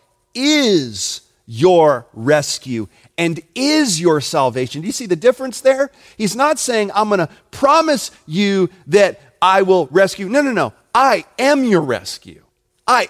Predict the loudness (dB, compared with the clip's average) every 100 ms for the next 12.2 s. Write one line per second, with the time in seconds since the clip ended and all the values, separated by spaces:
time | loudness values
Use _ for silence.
0 | -2 0 0 0 -2 0 0 0 -2 -6
1 | -8 -8 -2 -2 -2 -4 -4 -2 2 2
2 | 2 0 _ -2 2 2 0 -8 -10 _
3 | -12 -4 -4 -2 -4 -4 -6 -8 -4 0
4 | 2 2 0 -4 -4 -4 -6 -6 -4 -4
5 | -4 -8 -10 -10 -10 -10 -10 -10 -10 -6
6 | -6 -6 -10 -12 -16 _ _ _ -4 -4
7 | -4 -10 -6 -6 -6 -6 -2 -2 -2 -6
8 | -6 -2 -2 -2 -4 -6 -8 -8 -8 -8
9 | -12 _ -4 0 0 0 -4 -8 -8 -2
10 | -2 -2 -10 -10 -10 -4 -6 -6 -2 0
11 | 2 0 0 -4 -6 -6 -6 -8 -10 -16
12 | -16 -18